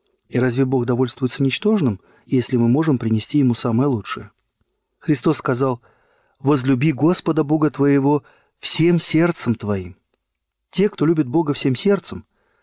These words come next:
будут стремиться наилучшим образом послужить Ему своей жизнью и будут стараться привести всё своё существо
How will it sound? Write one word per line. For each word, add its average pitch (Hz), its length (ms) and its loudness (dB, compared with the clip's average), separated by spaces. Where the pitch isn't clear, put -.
будут 175 300 2
стремиться 143 480 0
наилучшим 135 560 2
образом 139 440 0
послужить 127 680 -2
Ему 135 120 0
своей 123 380 0
жизнью 120 480 0
и 120 100 -2
будут 175 280 2
стараться 104 500 -6
привести 147 460 0
всё 208 260 0
своё 180 220 2
существо 156 640 0